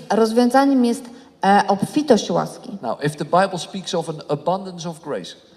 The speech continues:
Speaker 1: Jeżeli Biblia mówi o obfitości łaski
Speaker 2: and you need to receive it,
Speaker 1: to musisz to przyjąć.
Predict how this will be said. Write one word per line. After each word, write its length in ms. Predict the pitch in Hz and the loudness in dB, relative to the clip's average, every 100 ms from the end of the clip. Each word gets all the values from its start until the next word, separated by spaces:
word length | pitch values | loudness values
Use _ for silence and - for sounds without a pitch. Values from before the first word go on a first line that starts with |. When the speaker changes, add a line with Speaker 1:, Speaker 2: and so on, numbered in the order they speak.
| _ 214 | _ -2
Speaker 1:
Jeżeli 260 | 202 247 | 2 2
Biblia 280 | 262 262 254 | 0 0 0
mówi 240 | 240 240 | 0 0
o 60 | - 202 | 2 0
obfitości 600 | 202 - 208 254 269 - | -2 -8 0 0 0 -4
łaski 540 | 220 170 165 - 226 262 - 135 | -4 -4 -6 -10 -8 -10 -10 -12
Speaker 2:
and 120 | 131 | -6
you 140 | 151 | -4
need 200 | 185 180 | -2 -4
to 80 | 180 | -6
receive 480 | 175 165 165 131 - | -8 -10 -12 -12 -14
it, 240 | - _ - | -16 _ 0
Speaker 1:
to 120 | 196 | 2
musisz 340 | 196 196 214 | 4 0 0
to 80 | 262 | -2
przyjąć. 540 | 254 277 202 165 - | 0 0 0 -2 -8